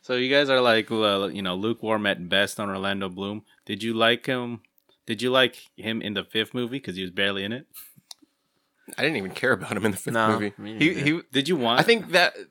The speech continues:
Speaker 2: his appearance in the fifth movie was just fan service. They were like, "Oh, we need to close out his storyline."
Speaker 1: Well, that's, that's what I'm getting at. You're like, "This is a, this is a, this is a, all you need to do. Just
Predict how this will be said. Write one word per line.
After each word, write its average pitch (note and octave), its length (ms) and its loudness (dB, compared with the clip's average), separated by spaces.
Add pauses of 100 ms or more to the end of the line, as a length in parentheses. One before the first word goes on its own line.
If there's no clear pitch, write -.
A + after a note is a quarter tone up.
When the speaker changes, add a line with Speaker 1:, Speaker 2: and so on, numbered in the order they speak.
(100)
Speaker 2:
his D3 400 4
appearance C3+ 420 0
in B2+ 100 -4
the G#2+ 80 2
fifth A2+ 260 -2
movie G2+ 280 0
was F#2 160 -2
just F#2 220 -2
fan E2+ 240 -4
service. D#2+ 340 -12
They F2 120 -8
were F2 80 -6
like, F2 220 -8
"Oh, G#2 140 2
we G#2 120 2
need A#2 100 2
to F#2 80 -2
close F2+ 280 -2
out E2 140 -4
his E2 220 -8
storyline." E2+ 580 -10
Speaker 1:
Well, D#3+ 120 0
that's, D#3+ 180 2
that's B2+ 220 -2
what C3 180 2
I'm A2+ 80 0
getting G#2 320 0
at. D#2+ 140 -4
You're G#2 120 -2
like, F#2 240 -2
"This A#2 220 -2
is C3 100 -2
a, B2 100 0 (100)
this A2+ 180 -2
is A#2 160 -4
a, A2+ 140 0 (180)
this A2 160 -6
is A#2+ 60 -6
a, A2 100 -2 (240)
all A2 140 2
you A#2+ 80 0
need A#2 160 0
to A#2 80 -4
do. G#2 260 -2
Just F#2 280 -12